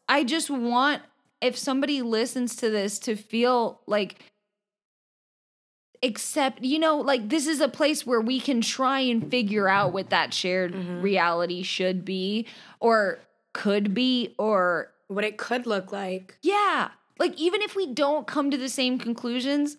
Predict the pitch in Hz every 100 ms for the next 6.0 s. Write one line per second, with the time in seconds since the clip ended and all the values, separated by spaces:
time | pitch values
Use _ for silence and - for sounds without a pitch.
0 | - 240 233 294 392 359 349 311 247 202
1 | 208 240 233 - 240 240 208 208 196 170
2 | - 190 185 202 220 240 233 233 226 202
3 | 196 240 - 226 214 226 254 277 294 220
4 | 208 214 208 202 190 196 196 - - -
5 | 403 415 - - - - 349 349 - -